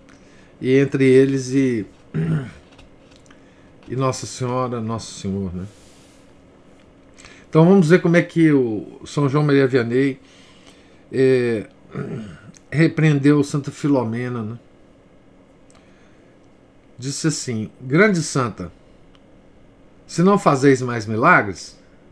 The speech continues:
perdereis a vossa reputação." No mesmo instante,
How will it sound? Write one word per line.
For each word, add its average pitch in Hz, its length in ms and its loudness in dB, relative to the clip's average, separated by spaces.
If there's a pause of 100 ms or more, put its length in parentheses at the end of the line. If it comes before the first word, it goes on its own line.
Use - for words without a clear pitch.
(460)
perdereis 190 560 6
a 190 60 2
vossa 180 320 0
reputação." 160 800 -6 (4000)
No 131 140 -2
mesmo 170 260 6
instante, 156 640 -2